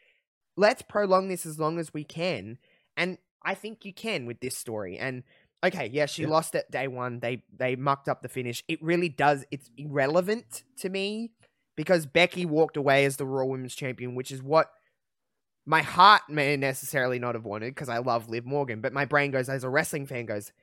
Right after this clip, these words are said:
Speaker 1: "Oh, but this is a good thing because now we, like, we want, we want Liv
Speaker 2: You
Speaker 1: Morgan
Speaker 2: want it
Speaker 1: to
Speaker 2: more.
Speaker 1: win." But the thing is
Speaker 2: Yeah,
Speaker 1: with
Speaker 2: you want it more.
Speaker 1: W W E, w-, they're very good at this,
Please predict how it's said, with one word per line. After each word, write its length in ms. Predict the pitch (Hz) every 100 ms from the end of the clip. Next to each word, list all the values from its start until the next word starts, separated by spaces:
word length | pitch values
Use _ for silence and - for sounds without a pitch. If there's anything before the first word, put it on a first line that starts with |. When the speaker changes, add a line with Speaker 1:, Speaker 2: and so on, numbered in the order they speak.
| _ _ _
Speaker 1:
"Oh, 80 | 98
but 100 | 127
this 180 | 139 151
is 100 | 127
a 60 | 123
good 220 | 135 139
thing 200 | 123 113
because 320 | 104 123 107
now 380 | 120 113 113 117 _ _ _ _
we, 120 | 135 - _ _ _
like, 180 | 127 - _ _ _ _ _ _ _ _ _ _ _
we 120 | 127
want, 300 | 127 135 147 143 _ _ _ _
we 120 | 117
want 380 | 120 131 143 139
Liv 140 | 135 120
Speaker 2:
You 100 | 127
Speaker 1:
Morgan 40 | 120
Speaker 2:
want 120 | 131
it 20 |
Speaker 1:
to 40 | 127
Speaker 2:
more. 100 | 160
Speaker 1:
win." 200 | 110 92 _
But 120 | - 196
the 60 |
thing 340 | 185 - 311 320
is 120 | 285
Speaker 2:
Yeah, 60 |
Speaker 1:
with 20 | 160
Speaker 2:
you 60 |
want 160 | 98 208
it 40 |
more. 80 | 143
Speaker 1:
W 120 | 190
W 20 | 190
E, 240 | 151 - -
w-, 200 | 127 -
they're 220 | 139 131
very 400 | 127 120 160 180
good 180 | 170 165
at 100 | 151
this, 380 | 104 101 - -